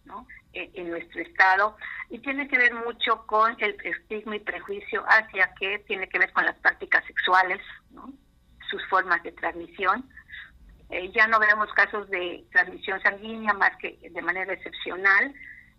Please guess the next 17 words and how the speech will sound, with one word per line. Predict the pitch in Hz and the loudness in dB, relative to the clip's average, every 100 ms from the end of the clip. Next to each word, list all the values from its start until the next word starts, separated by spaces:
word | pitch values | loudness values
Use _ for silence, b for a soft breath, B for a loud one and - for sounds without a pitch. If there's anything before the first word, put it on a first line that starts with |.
| - | -10
eh, | 170 165 165 - | -6 -6 -6 -8
pero | 170 | -8
estoy | 165 - 196 | -8 -8 -6
segura | 214 196 196 | -4 0 0
que | 196 | 0
en | 175 | -4
los | 165 | -4
últimos | 196 196 185 175 | -6 -8 -8 -6
diez | 190 175 | -2 2
años | 196 190 | 2 2
no | 196 | 0
ha | 185 | 0
habido | 190 180 | 0 -4
ninguno | 175 185 220 233 196 | -4 -6 -2 -2 -2
por | - 165 | -4 -6
esa | 180 180 | 0 2
vía. | 202 220 214 254 | 2 4 2 2